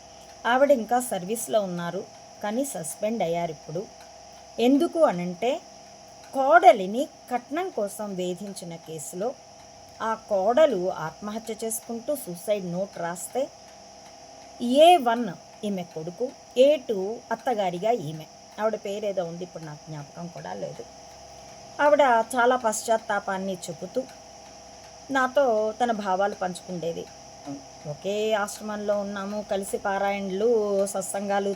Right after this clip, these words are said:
చేస్తాం కాబట్టి నేను అందరితోనూ స్నేహంగా ఉంటూ, ఆవిడతోనూ స్నేహంగా ఉండేదాన్ని. ఆవిడ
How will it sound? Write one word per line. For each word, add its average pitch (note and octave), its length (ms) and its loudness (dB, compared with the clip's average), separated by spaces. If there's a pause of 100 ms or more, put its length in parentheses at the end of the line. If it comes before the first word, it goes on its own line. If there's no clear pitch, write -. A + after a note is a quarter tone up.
చేస్తాం G3 340 -2
కాబట్టి G3 460 -6 (140)
నేను D#4 220 2
అందరితోనూ A#3 540 0
స్నేహంగా G#3 480 -8
ఉంటూ, G3+ 260 -8
ఆవిడతోనూ A#3+ 520 0
స్నేహంగా G#3+ 500 -8
ఉండేదాన్ని. F#3+ 540 -2 (520)
ఆవిడ B3+ 180 6